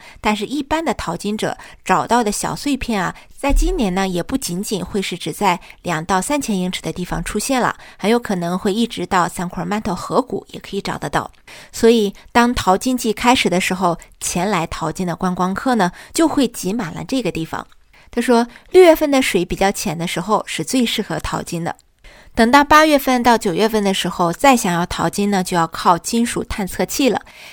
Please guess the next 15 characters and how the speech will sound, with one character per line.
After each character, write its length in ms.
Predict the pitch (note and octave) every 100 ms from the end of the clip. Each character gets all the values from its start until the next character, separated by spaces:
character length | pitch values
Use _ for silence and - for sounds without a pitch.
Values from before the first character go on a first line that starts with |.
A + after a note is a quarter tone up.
| -
但 140 | C#4
是 100 | C4
加 200 | A#3+ B3
州 160 | B3 B3+
各 120 | A#3+
个 80 | G#3+
地 140 | G3+
方 180 | G3 G3+
都 120 | G#3
有 100 | F#3+
不 100 | -
同 220 | A#3 F3
的 80 | E3+
法 220 | F3+ D#3
规， 260 | D3+ F#3+ E3